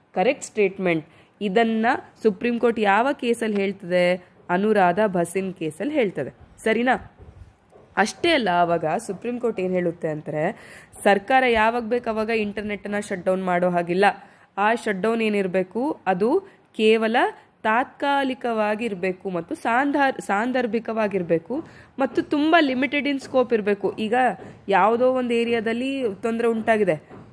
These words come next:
ಪೂರ್ತಿ ಅಲ್ಲಿ ಅದ್ರ ಸುತ್ತಮುತ್ತಲಿನ ನಾಲ್ಕು ಏರಿಯಾಗಳಿಗೂ ಇಂಟರ್ನೆಟ್ ಶಟ್ ಡೌನ್ ಮಾಡ್ಬಾರ್ದು, ಆಯ್ತಾ? ಅಂತ ಸರ್ಕಾ-, ಅಂತ ಸರ್ಕಾರಕ್ಕೆ ಹೇಳಿದೆ. ಅಷ್ಟೇ ಅಲ್ಲದೆ, ಆ ಇಂಟರ್ನೆಟ್ ಶಟ್ ಡೌನ್ಗಳೇನಿದೆ ಕಾನೂನಾತ್ಮಕವಾಗಿರ್ಬೇಕು ಮತ್ತು, ಆ, ಏನು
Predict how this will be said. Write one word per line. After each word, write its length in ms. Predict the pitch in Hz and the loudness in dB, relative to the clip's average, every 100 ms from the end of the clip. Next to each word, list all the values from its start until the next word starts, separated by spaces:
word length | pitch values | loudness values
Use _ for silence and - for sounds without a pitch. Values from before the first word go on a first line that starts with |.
| - | -6
ಪೂರ್ತಿ 500 | 233 254 285 - 247 | -2 0 0 2 2
ಅಲ್ಲಿ 180 | 220 - | 4 2
ಅದ್ರ 200 | 190 214 | 0 -2
ಸುತ್ತಮುತ್ತಲಿನ 680 | 226 - 254 247 254 254 247 | -6 -6 -4 -4 -4 -4 -2
ನಾಲ್ಕು 400 | 226 220 240 240 | -2 -2 -2 -4
ಏರಿಯಾಗಳಿಗೂ 540 | 233 226 220 220 220 | -2 -2 -2 -4 -4
ಇಂಟರ್ನೆಟ್ 380 | 220 202 214 202 | -8 -8 -10 -8
ಶಟ್ 160 | 202 175 | -4 0
ಡೌನ್ 200 | 190 214 | 0 2
ಮಾಡ್ಬಾರ್ದು, 480 | 262 202 165 147 - _ - | 0 2 -2 -2 -12 _ -6
ಆಯ್ತಾ? 480 | 185 262 226 - - - - | -2 0 -2 -4 -20 -20 -8
ಅಂತ 200 | 208 185 | -4 -2
ಸರ್ಕಾ-, 640 | 202 196 180 190 147 175 | 0 0 0 2 4 2
ಅಂತ 200 | 196 202 | 2 -2
ಸರ್ಕಾರಕ್ಕೆ 600 | 226 202 185 196 190 190 | -2 -2 0 0 0 0
ಹೇಳಿದೆ. 540 | 196 190 190 277 349 - - 202 | -2 -2 0 -2 -6 -16 -8 -6
ಅಷ್ಟೇ 340 | 196 - 233 | -6 -2 2
ಅಲ್ಲದೆ, 440 | 202 160 151 196 | 2 0 2 2
ಆ 240 | 226 - 214 | 2 0 0
ಇಂಟರ್ನೆಟ್ 520 | 208 208 226 226 220 | 0 -2 -2 -2 -4
ಶಟ್ 200 | 208 175 | -4 0
ಡೌನ್ಗಳೇನಿದೆ 1000 | 190 190 185 180 170 170 185 285 - - _ - | 0 2 0 0 0 -2 0 -2 -4 -16 _ 2
ಕಾನೂನಾತ್ಮಕವಾಗಿರ್ಬೇಕು 1800 | 175 185 226 339 294 247 240 220 220 202 190 175 170 170 165 - 160 165 - _ 190 | 4 4 2 2 2 0 -4 -6 -2 0 0 0 -4 -4 -4 -4 -6 -6 -14 _ -2
ಮತ್ತು, 480 | 196 190 - 285 427 - - 180 | -2 -2 -2 -2 -2 -6 -6 2
ಆ, 40 | 185 180 - | 4 4 2
ಏನು 380 | 190 196 294 | 0 -2 -4